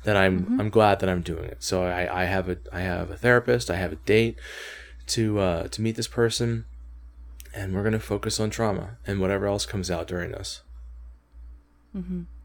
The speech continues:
Speaker 2: And I know I've mentioned this in, in conversations with you. I'm gonna say it
Speaker 1: Mm-hmm.
Speaker 2: out loud. Sid, I am proud of you, friend.
Speaker 1: Thank you.
Speaker 2: I am proud of you for doing the hard work, for doing the difficult thing, and reaching out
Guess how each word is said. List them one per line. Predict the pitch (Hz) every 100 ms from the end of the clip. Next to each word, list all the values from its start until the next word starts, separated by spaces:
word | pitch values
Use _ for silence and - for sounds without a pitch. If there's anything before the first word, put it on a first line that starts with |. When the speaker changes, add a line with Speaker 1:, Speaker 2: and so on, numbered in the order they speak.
| _ 202
Speaker 2:
And | 190 185 - - - -
I | 202
know | 196 196
I've | 208
mentioned | 190 185 - 190
this | 180 170 - -
in, | 165 160 156 147
in | - 160 156
conversations | 147 160 147 151 143 156 156
with | -
you. | 151
I'm | 143
gonna | 151
say | 156 160
it | 151
Speaker 1:
Mm-hmm. | 147
Speaker 2:
out | -
loud. | 143 139 - -
Sid, | - - 175 156
I | - 151
am | 147
proud | 135 - - 147 139
of | 135 -
you, | 131
friend. | 135 135 123 - - _ _ _ _ - _ _
Speaker 1:
Thank | 101 -
you. | 120 - -
Speaker 2:
I | 160
am | 156
proud | 139 - 156 156
of | 156
you | 160
for | 151 165
doing | 156 165 151 151
the | 151
hard | - - 135 139 143
work, | 143 127 -
for | 165
doing | 147 151 147 147
the | 151 143 -
difficult | 147 - - 147
thing, | - 147 135 139 - - -
and | 160 160 156
reaching | 156 143 160 151
out | 143 131 123